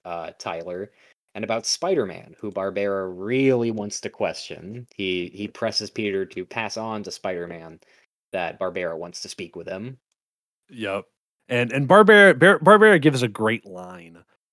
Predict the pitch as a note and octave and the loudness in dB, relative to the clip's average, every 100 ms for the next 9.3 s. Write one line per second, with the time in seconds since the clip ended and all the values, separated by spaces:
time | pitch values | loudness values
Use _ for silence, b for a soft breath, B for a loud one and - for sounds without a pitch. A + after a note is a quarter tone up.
0 | _ G#2+ G2 G2 G2 F#2+ A#2 C3 C3+ D#3 | _ -6 -4 -4 -4 -6 -2 2 4 4
1 | F3 A#2 A#2+ A#2 G#2+ G#2 G#2+ G#2+ G#2 F#2+ | 2 0 0 2 2 0 -2 -2 -2 -2
2 | G2 F#2 F#2+ F2+ - F#2+ - G2 F2 F2 | -4 -6 -10 -12 -12 -14 -12 -12 -12 -12
3 | F2 F#2+ G2+ G2+ G#2+ A#2 B2 A2+ A2+ G#2 | -14 -12 -12 -10 -4 -2 -2 -4 -4 -4
4 | G2 F#2+ - F#2+ F#2 F#2+ G2 F2 - G2 | -4 -8 -6 -6 -6 -8 -10 -12 -12 -10
5 | F#2 G2+ G#2 A2+ F#2 G2+ F#2+ G2+ G2 G2 | -8 -4 -2 -2 -4 -4 -6 -8 -8 -8
6 | F#2+ F#2+ F#2 G2 G2 - - _ - D#3+ | -10 -12 -10 -8 -8 -10 -16 _ -12 -10
7 | D#3+ G#2+ F#2+ E2+ F2 F2 E2+ F2+ - _ | -4 -4 -4 -10 -10 -12 -12 -16 -16 _
8 | _ _ C#3+ D#3+ G3 - - _ _ _ | _ _ -2 0 0 -4 -12 _ _ _
9 | _ C#3 B2+ | _ 2 2